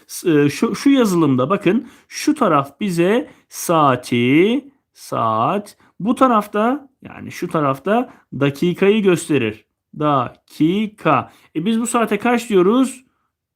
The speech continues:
Üç diyoruz. Tamam mı çocuklar? Devam edelim. Alttakini yapalım şimdi de. Alttakinde de bakıyoruz. Onu da farklı bir renkle yapayım. Kırmızıyla yapayım. Saat on birmiş. E, on biri ayarlayalım o zaman.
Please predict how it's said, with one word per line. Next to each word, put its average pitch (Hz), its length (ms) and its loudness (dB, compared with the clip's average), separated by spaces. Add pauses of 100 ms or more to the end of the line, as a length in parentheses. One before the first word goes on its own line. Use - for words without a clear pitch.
(440)
Üç - 460 -2
diyoruz. 117 380 -2
Tamam 226 260 -8
mı 311 100 -4
çocuklar? 139 500 -4 (440)
Devam 151 680 0
edelim. 269 280 0
Alttakini 247 420 -2
yapalım 196 380 -2
şimdi 151 400 0
de. 214 280 0 (260)
Alttakinde 220 680 0
de 196 140 0
bakıyoruz. 202 380 0
Onu 175 120 0
da 170 60 -2
farklı 147 360 -4
bir 143 80 2
renkle 135 280 -2
yapayım. 143 300 -4
Kırmızıyla 143 440 -2
yapayım. 196 260 -4 (220)
Saat 175 380 0
on 247 260 2
birmiş. 165 440 0 (220)
E, 143 60 -10
on 202 300 -2
biri 240 140 -2
ayarlayalım 220 640 0
o 196 80 0
zaman. 165 400 0